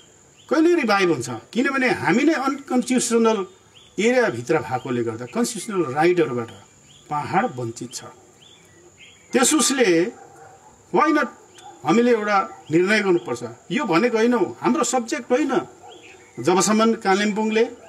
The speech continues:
कालिम्पोङको समग्र जनताले, अर्थात् कालिम्पोङको मेजोरिटी मानिसहरूले यसलाई लिँदैन, तबसम्म मेरो सब्जेक्ट होइन। मैले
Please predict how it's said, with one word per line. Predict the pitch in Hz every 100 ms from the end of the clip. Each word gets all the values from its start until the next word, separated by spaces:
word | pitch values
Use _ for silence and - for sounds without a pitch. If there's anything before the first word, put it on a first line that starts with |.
| - -
कालिम्पोङको | 220 214 208 196
समग्र | - 214 233 196 190
जनताले, | 165 170 160 156 131 120 - - - - - - -
अर्थात् | 170 180 175
कालिम्पोङको | 185 196 185 175 165
मेजोरिटी | 151 190 208 214 170 147 110 - - -
मानिसहरूले | 139 160 170 156 151 -
यसलाई | 151 135
लिँदैन, | 117 127 151 151 120 - - -
तबसम्म | 180 202 - - 226 226 240 - - - - 123
मेरो | 135 165 170 175 -
सब्जेक्ट | 143 123 120 113
होइन। | 113 113 - _ -
मैले | 190 233